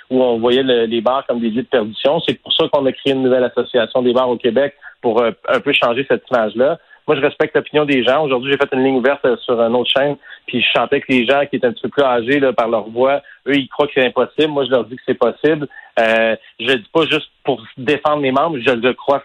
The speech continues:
fermement qu'on est capable de le faire. On vient d'avoir un gros, gros warning qui s'est passé au dix trente. C'est la, c'est notre last call, donc donnez-nous la chance de le faire. Euh, puis on va être les premiers à reconnaître que s'il y a encore des échecs ou s'il y a encore des imbéciles qui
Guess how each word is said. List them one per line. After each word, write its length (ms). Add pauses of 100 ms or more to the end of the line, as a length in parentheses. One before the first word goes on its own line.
fermement 500
qu'on 160
est 160
capable 360
de 80
le 140
faire. 260 (240)
On 80
vient 120
d'avoir 360
un 40
gros, 420 (120)
gros 340
warning 560
qui 120
s'est 80
passé 440
au 140
dix 220
trente. 340 (420)
C'est 80
la, 260 (160)
c'est 80
notre 200
last 300
call, 300
donc 280 (100)
donnez-nous 460
la 160
chance 320
de 100
le 80 (100)
faire. 280 (380)
Euh, 120
puis 140
on 100
va 100
être 100
les 80
premiers 300
à 60
reconnaître 500
que 80
s'il 180
y 20
a 60
encore 200
des 200
échecs 320
ou 60
s'il 180
y 0
a 80
encore 360 (280)
des 140
imbéciles 600
qui 80